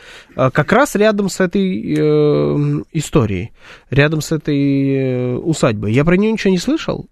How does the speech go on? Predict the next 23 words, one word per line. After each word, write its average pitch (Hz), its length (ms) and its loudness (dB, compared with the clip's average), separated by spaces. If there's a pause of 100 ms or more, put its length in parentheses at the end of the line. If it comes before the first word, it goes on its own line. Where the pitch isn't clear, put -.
(160)
до 160 200 2
того 156 180 2
момента, 139 280 0
как 117 160 -2
я 120 60 2
туда 113 220 0
приехал 117 580 0
и - 20 0
открыл 131 340 2
карту, 175 600 0
собственно, 135 380 -2
начал 131 200 -4
читать. - 460 -2 (540)
И 160 320 4
удивился, 165 600 6
насколько 165 440 0
разбитая 151 580 0
эта 110 140 -10
штука 123 540 -4
на 120 420 -4
данный 123 220 2
момент 110 260 0
стоит. 104 300 -4